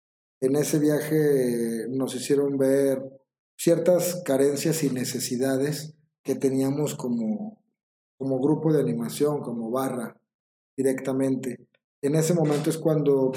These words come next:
me doy cuenta, junto con algunos otros compañeros que hicieron el viaje, que nos hacía falta bastante todavía, que no habíamos logrado realmente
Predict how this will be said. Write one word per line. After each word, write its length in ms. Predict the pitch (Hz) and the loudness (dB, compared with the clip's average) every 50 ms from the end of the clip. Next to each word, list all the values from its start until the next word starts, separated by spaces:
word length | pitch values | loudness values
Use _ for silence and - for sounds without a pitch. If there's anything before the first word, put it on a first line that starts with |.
| - | -2
me 60 | 135 | 0
doy 180 | 131 131 139 131 | 2 2 2 2
cuenta, 800 | - - 151 147 147 - - 151 151 143 135 123 117 - - - _ _ | 0 0 0 0 0 0 0 0 2 2 2 0 -2 -4 -10 -14 _ _
junto 320 | _ - 139 123 - 156 - | _ -4 -4 0 0 0 0
con 120 | 151 143 | 0 2
algunos 300 | 139 135 135 139 139 135 | 2 2 2 2 2 0
otros 220 | 147 147 151 147 - | -2 -2 -2 -2 -2
compañeros 460 | 156 135 123 135 131 131 135 147 135 | -4 -4 -4 -4 -2 -2 -2 -2 -2
que 80 | - | -4
hicieron 260 | - - 135 139 139 139 | -2 0 2 2 2 2
el 100 | 131 123 | 0 0
viaje, 460 | 135 135 135 - 139 147 147 147 - - - - _ _ _ - | 0 0 0 0 -2 -4 -4 -4 -8 -16 -20 -20 _ _ _ -2
que 80 | 151 | 0
nos 160 | 147 147 147 | 0 2 2
hacía 220 | 160 151 - 180 170 | 2 2 2 2 2
falta 600 | 175 175 175 180 170 - 160 147 143 135 131 - - - - 127 | 4 4 2 2 2 2 0 0 0 0 -2 -4 -10 -14 -8 -4
bastante 500 | 127 123 - - 147 156 165 156 151 139 | -4 -4 -2 0 0 2 2 0 -2 -2
todavía, 580 | 135 139 139 139 131 135 143 143 131 120 107 - - - _ _ _ _ | -2 0 0 2 2 2 2 2 2 0 -4 -8 -14 -20 _ _ _ _
que 120 | - 147 | -2 0
no 80 | 156 151 | 2 4
habíamos 340 | 156 165 160 165 165 160 147 | 4 4 4 4 2 2 2
logrado 400 | 147 131 135 135 139 139 147 139 | 2 2 4 2 2 2 2 0
realmente 1200 | 135 143 139 139 143 139 139 135 135 - 143 143 135 127 120 113 110 107 104 101 101 104 - | 2 2 0 0 -2 -4 -6 -6 -2 0 0 2 2 2 0 -2 -2 -4 -6 -8 -10 -12 -16